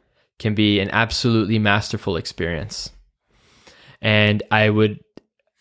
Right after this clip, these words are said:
include considering at the end of the month, or maybe even at the end of the week, whatever you feel, but at the end of the month, as I do, I come back and I go through the thoughts and see what I was feeling connected to.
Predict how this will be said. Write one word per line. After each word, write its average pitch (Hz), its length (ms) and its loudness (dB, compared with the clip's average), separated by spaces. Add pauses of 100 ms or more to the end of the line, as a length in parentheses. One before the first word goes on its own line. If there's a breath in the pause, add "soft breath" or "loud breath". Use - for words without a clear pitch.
(380)
include 120 800 0 (400)
considering 107 880 0 (1000)
at 110 120 -4
the 120 100 2
end 123 100 2
of 120 60 0
the 113 60 2
month, 113 480 0 (540)
or 113 140 -2
maybe 123 180 2
even 120 140 2
at 113 100 0
the 110 60 -2
end 107 100 0
of 104 60 -4
the 104 80 -2
week, 104 200 -2
whatever 110 240 0
you 107 100 0
feel, 107 200 0
but 101 120 -2
at 107 120 -6
the 113 60 2
end 113 100 2
of 107 60 -2
the 110 60 0
month, 107 260 -2
as 101 180 0
I 104 140 2
do, 101 260 -2 (680)
I 101 120 0
come 117 300 0
back 107 520 0 (400)
and 113 200 2
I 110 100 4
go 113 200 4
through 131 400 0
the 123 120 0
thoughts - 680 -2 (320)
and 113 200 -2
see - 260 0
what 156 140 2
I 113 100 4
was 110 200 -2
feeling 117 540 2
connected 104 600 -4
to. - 240 -2